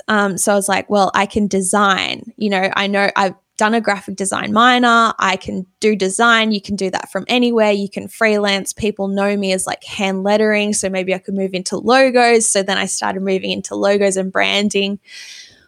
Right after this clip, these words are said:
While I was in Bali, I, um, had a friend from Canada come over and he's just like,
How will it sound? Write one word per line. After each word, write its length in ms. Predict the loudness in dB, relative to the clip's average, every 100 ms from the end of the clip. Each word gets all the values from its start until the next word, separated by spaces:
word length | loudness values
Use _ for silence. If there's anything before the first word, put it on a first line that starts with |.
| _
While 200 | 0 4
I 80 | 6
was 160 | 4 4
in 140 | 2
Bali, 680 | 2 0 2 2 2 2 -2 -14 -20 -20 -2
I, 320 | 2 4 4 2
um, 440 | 0 0 -2 -6 -12
had 280 | -8 -2 0
a 40 | -2
friend 480 | -2 0 0 -2
from 240 | -2 -4 -2
Canada 400 | -2 0 0 0
come 220 | -2 -4
over 240 | -2 0
and 200 | -2 -2
he's 280 | -2 -2 0
just 200 | -2 0
like, 280 | 0 0